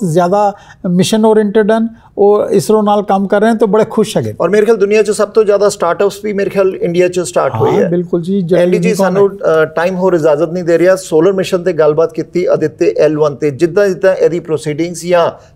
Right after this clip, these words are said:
Speaker 2: ਚੰਦਰਯਾਨ ਥ੍ਰੀ ਦੀ ਪ੍ਰੋਡਿਕਸ-, ਪ੍ਰੋਸੀਡਿੰਗਸ ਅੱਗੇ ਵਧੂਗੀਆਂ, ਜੋ ਜੋ ਰਿਸਰਚ ਉੱਥੋਂ ਨਿਕਲ ਕੇ ਆਊਗੀਆਂ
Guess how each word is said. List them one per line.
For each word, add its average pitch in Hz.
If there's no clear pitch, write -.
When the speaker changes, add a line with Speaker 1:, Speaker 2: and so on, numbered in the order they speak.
Speaker 2:
ਚੰਦਰਯਾਨ 180
ਥ੍ਰੀ 196
ਦੀ 196
ਪ੍ਰੋਡਿਕਸ-, 160
ਪ੍ਰੋਸੀਡਿੰਗਸ 160
ਅੱਗੇ 151
ਵਧੂਗੀਆਂ, 175
ਜੋ 175
ਜੋ 190
ਰਿਸਰਚ 175
ਉੱਥੋਂ 170
ਨਿਕਲ 160
ਕੇ 160
ਆਊਗੀਆਂ 165